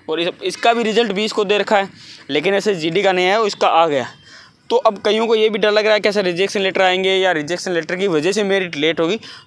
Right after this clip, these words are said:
तो दोस्तों बता दूं, ऐसा कुछ नहीं, merit तो late नहीं होगी, लेकिन आपको भी पता है कि rejection letter कईयों के आ रखे हैं, उसकी वजह से अगर आपको लग रहा है कि अगर merit late होगी, तो ऐसा नहीं है।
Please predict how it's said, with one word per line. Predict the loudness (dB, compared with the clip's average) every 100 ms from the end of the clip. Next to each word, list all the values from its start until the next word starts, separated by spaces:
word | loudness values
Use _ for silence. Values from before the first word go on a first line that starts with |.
| -2
तो |
दोस्तों | 2 2 2
बता | 2 2
दूं, | 2
ऐसा | 0 0
कुछ | -2 0
नहीं, | 0 2
merit | 2 0 0
तो | 0
late | 0 0 0
नहीं | 2
होगी, | 2 0 -4 -10 -20 -6
लेकिन | -4 -4 -6 -12 -6 0
आपको | 0 0 -4
भी | -2
पता | 0 0
है |
कि | 0 -4 -10 -16 -8
rejection | -2 0 0 0
letter | 0 0 -2 -4 _ _
कईयों | -2 0 2
के | 2
आ | 2
रखे | 2 0
हैं, | 0
उसकी | 0 -4
वजह | -4 -2
से | 0
अगर | 2
आपको | 2 2
लग | 0 2
रहा | 2
है | 0 -4 -18 -20 -20 -20 _
कि | -4 -2
अगर | 0 0
merit | 0 0 0
late | 0 2
होगी, | 0 0
तो |
ऐसा | 0 0 2
नहीं | 2 -2
है। | -4